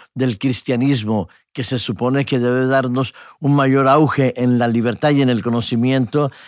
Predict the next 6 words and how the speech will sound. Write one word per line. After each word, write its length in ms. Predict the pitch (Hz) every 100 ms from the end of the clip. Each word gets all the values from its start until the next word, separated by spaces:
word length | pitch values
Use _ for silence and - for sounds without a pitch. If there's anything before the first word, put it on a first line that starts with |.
| -
y 180 | 127 127
ahí 600 | 127 127 123 123 120 113 -
del 240 | 196 139 139
otro 220 | 120 139
lado 240 | 123 135
sea 640 | 123 131 123 127 123 120